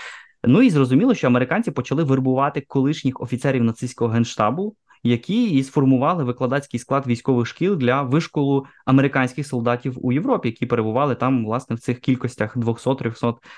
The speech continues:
тисяч. Згодом колишній ні-, нацистський генерал Райнхард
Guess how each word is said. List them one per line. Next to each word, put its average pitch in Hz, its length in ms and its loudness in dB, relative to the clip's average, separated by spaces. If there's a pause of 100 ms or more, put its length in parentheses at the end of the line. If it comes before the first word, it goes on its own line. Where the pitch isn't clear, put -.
(120)
тисяч. - 360 -2 (460)
Згодом 156 560 4
колишній 147 380 2
ні-, 131 100 6
нацистський 127 500 -2
генерал 123 380 0
Райнхард 120 520 -2